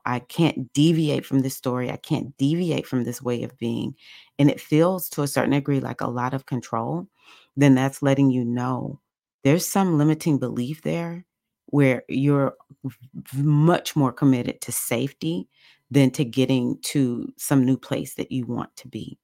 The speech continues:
And so that's the place where you wanna go and investigate. In my mind, it does take, it does take time. I hear people who are having spontaneous, you know, healings and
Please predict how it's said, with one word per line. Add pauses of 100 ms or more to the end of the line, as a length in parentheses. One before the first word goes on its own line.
(640)
And
so
that's
the
place
where
you
wanna
go
and
investigate. (1200)
In
my
mind, (760)
it (240)
does
take, (440)
it
does
take (180)
time. (1120)
I
hear
people
who
are
having
spontaneous,
you
know,
healings
and